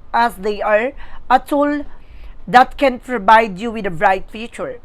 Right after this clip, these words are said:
a piece of good advice, a moment of enlightenment, or a comforting message is on this way. Everything will work out in your favor. See? Papabor sa'yo. No, magtiwala ka lang sa kakayanan, kaalaman mo.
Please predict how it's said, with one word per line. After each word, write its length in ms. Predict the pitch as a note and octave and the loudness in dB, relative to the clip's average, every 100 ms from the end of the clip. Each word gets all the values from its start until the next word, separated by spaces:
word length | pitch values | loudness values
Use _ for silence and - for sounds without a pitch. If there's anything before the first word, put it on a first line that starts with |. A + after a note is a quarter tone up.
| - - - | -16 -12 -2
a 120 | C4 | -2
piece 360 | - D4+ D4+ | 0 -2 0
of 160 | A#3+ F#3+ | 0 -2
good 200 | F#3 G#3+ | -2 -2
advice, 600 | F#3 E3+ G#3 G3+ F#3 - - - - | -2 0 0 0 -8 -18 -20 -20 2
a 80 | B3+ | 4
moment 400 | B3+ C4+ B3+ B3 | 6 4 2 -2
of 160 | F#3+ G#3+ | -4 -4
enlightenment, 720 | F3+ G#3 G#3 F#3+ D3+ F#2+ - - - - | 0 2 0 -6 -12 -14 -18 -20 -20 -2
or 80 | B3 | 4
a 100 | C#4 | 4
comforting 580 | - C4 A#3+ C4 A#3 A3 | 4 2 2 -2 -2 -2
message 300 | G#3+ G#3+ F#3+ | -2 -4 -10
is 200 | A3 F#3 | -10 0
on 120 | G3+ | 0
this 160 | F3 E3 | 0 -4
way. 280 | E3 D#3 - - - - | -6 -6 -8 -18 -4 2
Everything 360 | A#3 C4 C4+ A3+ | 2 0 -4 -4
will 120 | G#3+ | 0
work 280 | G3 G3 F#3+ | 2 2 0
out 200 | G3 G3 | -4 -4
in 160 | F3+ | -8
your 120 | E3+ | -8
favor. 360 | D3 F3 D#3 C#3+ | -8 -10 -8 -10
See? 320 | - - G#3+ E4 - - | -10 -14 -14 -16 -20 -6
Papabor 360 | A#3 A#3+ C#4 C#4 | -2 0 2 2
sa'yo. 360 | C#4+ C4+ G3 - - - - - - | 0 -4 -4 -8 -18 -20 -20 -20 4
No, 160 | A#3+ D4 | 8 8
magtiwala 560 | D4+ D4 C4+ C4 C4 | 8 4 6 8 8
ka 80 | C4 | 6
lang 160 | B3 B3 | 4 0
sa 80 | B3 | -4
kakayanan, 400 | A3 A#3 A3+ A3 | -6 -4 -4 -2
kaalaman 480 | A3+ G#3+ G#3 G3+ | -2 0 -2 -2
mo. 320 | F#3+ G3 A3+ | -6 -4 -4